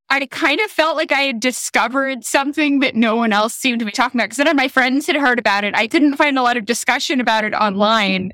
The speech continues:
When it feels like the energy of a, a Rocky Horror Picture Show or a Repo the Genetic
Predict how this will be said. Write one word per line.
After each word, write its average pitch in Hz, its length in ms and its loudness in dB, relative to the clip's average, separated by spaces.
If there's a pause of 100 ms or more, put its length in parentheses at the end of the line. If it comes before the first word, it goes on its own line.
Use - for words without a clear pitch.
When 277 180 2
it 285 180 -2
feels 339 520 0
like 294 300 0
the 285 140 2
energy 254 540 0
of 233 140 0
a, 233 180 2
a 247 120 2
Rocky 240 340 2
Horror 233 340 2
Picture 240 420 0
Show 214 640 0
or 220 260 2
a 214 120 2
Repo 247 480 0
the 226 80 -2
Genetic 214 420 0